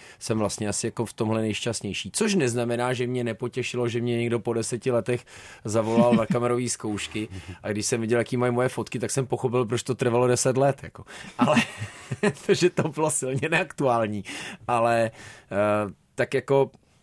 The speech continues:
Speaker 1: mm, asi ne, asi bych, já, to neznamená, že nemám rád nějakou výzvu, ale asi zrovna třeba, když jsi zmínila moderování, který dělám taky docela často,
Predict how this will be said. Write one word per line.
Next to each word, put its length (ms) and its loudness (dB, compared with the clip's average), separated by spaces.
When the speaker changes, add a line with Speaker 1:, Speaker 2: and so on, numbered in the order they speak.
Speaker 1:
mm, 560 -4
asi 260 -2
ne, 300 2
asi 240 -2
bych, 220 -2
já, 100 0
to 120 2
neznamená, 420 2
že 100 0
nemám 200 2
rád 220 4
nějakou 320 -2
výzvu, 500 -4
ale 340 2
asi 340 0
zrovna 320 2
třeba, 220 2
když 140 0
jsi 120 -2
zmínila 320 2
moderování, 540 2
který 200 -2
dělám 220 0
taky 260 -6
docela 380 0
často, 480 0